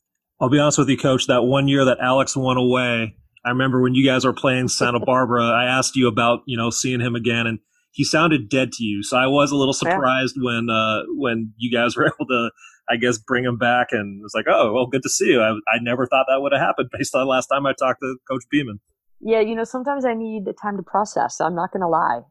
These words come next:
Speaker 2: Um, I don't, I don't hold grudges. It doesn't mean I don't forget, but I don't hold grudges.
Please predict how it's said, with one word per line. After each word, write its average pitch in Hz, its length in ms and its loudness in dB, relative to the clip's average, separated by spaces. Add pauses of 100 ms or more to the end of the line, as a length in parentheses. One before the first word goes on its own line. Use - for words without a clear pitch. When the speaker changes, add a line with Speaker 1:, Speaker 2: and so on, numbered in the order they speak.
Speaker 2:
Um, 160 560 -6 (100)
I - 80 -2
don't, 233 220 0
I 220 60 0
don't 262 180 0
hold 220 240 -4
grudges. 196 560 -4
It 185 80 -6
doesn't 190 220 -8
mean 185 140 -8
I 165 80 0
don't 165 180 -2
forget, 139 560 -2
but 160 140 -2
I 180 80 2
don't 185 160 -4
hold 156 200 -16
grudges. 139 540 -4